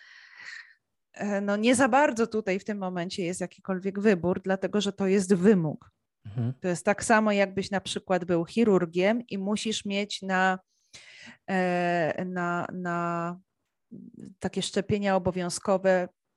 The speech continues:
Speaker 1: mm, zanim zaczniesz pracować, chyba na przykład
Speaker 2: Mhm.
Speaker 1: na żółtaczkę zakaźną czy coś takiego. To jest dosłownie taki wymóg teraz, tak samo w sektorze opieki, przynajmniej w U K,
Speaker 2: Mhm.
Speaker 1: czy przynajmniej w Anglii,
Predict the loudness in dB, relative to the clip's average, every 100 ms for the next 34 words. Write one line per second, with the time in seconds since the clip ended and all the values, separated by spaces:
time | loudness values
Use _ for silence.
0 | _ _ -12 -10 -10 -10 -10 -12 -16 _
1 | _ -8 -2 -2 -2 -4 -4 -6 -8 -6
2 | -4 -2 -2 -2 -4 -4 -2 -2 0 0
3 | 2 0 0 0 0 0 2 4 4 4
4 | 0 2 0 0 -6 -8 -10 -6 -4 0
5 | 0 -2 -8 _ 4 6 0 2 0 0
6 | -2 -4 -2 0 0 -2 -2 2 4 2
7 | 0 -2 -2 -6 -6 -4 -6 -6 -4 -4
8 | -2 -6 -6 -6 -8 _ -14 -10 -8 -8
9 | -2 -2 0 4 4 2 -8 -14 -8 -4
10 | -2 -4 -6 -10 -2 2 4 4 4 4
11 | 2 0 -2 0 -2